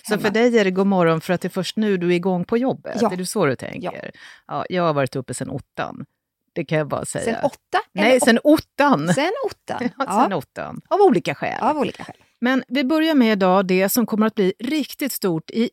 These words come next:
Speaker 1: Oslo i februari nästa år. Kronprinsessan Mette-Maris son, Marius Borg Höjbys rättegång. Han står ju åtalad för trettiotvå brott, däribland misshandel och våldtäkt. Och nu, eh, precis här nu, så kom nyheten att Marius vill ha en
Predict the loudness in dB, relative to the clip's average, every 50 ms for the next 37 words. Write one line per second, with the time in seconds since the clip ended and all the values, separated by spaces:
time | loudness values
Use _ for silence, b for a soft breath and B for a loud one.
0 | _ 0 0 0 0 0 -4 -4 -2 0 2 2 2 2 0 0 4 4 4 6
1 | 6 4 4 2 2 0 0 -2 -4 -8 -8 -6 -4 -4 -4 -4 -4 0 0 2
2 | 2 2 2 2 2 2 0 2 2 4 4 4 4 2 0 0 2 4 4 4
3 | 2 0 -4 -2 0 2 4 4 4 4 2 2 6 6 6 8 8 6 6 4
4 | 4 2 0 0 2 2 2 4 2 2 4 2 2 0 -2 -2 -2 -6 -4 -2
5 | -2 -2 -2 -4 _ _ -4 0 2 4 4 4 2 -2 -4 B B B B B
6 | B B B B 0 0 0 2 2 2 4 4 4 2 2 2 2 2 2 2
7 | 0 -2 -2 -2 -2 -2 -2 -2 -2 -2 -2 -2 -4 -4 -2 -2 -4 -4 -2 0
8 | 2 2 2 2 0 -2 -4 -4 -4 -4 -2 0 0 0 2 0 0 0 0 0
9 | 0 0 0 0 2 2 2 2 2 -2 -2 2 2 4 4 4 4 2 0 2
10 | 0 0 0 0 -2 -4 -4 -4 -4 -4 -4 -8 -12 -6 -2 2 2 4 4 4
11 | 4 2 2 -2 -2 -2 0 0 2 2 0 0 -2 -4 -2 -2 -2 -2 -2 -2
12 | -2 0 0 0 -2 -2 -2 0 2 4 6 6 6 6 6 4 2 0 0 -2
13 | -4 -2 -2 0 2 2 4 4 4 2 2 0 0 -2 -2 -2 0 0 0 0
14 | 0 0 0 -2